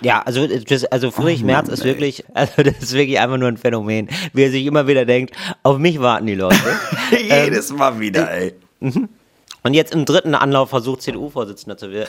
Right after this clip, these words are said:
Speaker 1: äh, zu werden. <laughs> Ähm, hat sich jetzt schon, hat so ein bisschen Kreide gefressen, also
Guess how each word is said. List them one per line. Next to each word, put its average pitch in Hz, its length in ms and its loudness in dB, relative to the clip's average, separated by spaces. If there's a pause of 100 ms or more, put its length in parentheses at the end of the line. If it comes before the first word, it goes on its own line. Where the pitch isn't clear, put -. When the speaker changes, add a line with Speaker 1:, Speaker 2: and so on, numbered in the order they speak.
(120)
Speaker 1:
äh, 262 140 0
zu 110 100 -6
werden. 120 280 2 (200)
<laughs> - 220 -12
Ähm, 139 220 0 (140)
hat - 280 -2
sich 208 160 -2
jetzt 175 220 -2
schon, 185 340 -2 (200)
hat 160 160 -4
so 175 60 -2
ein 175 40 0
bisschen 156 220 -4
Kreide 180 340 -2
gefressen, 190 580 -4
also 139 360 -2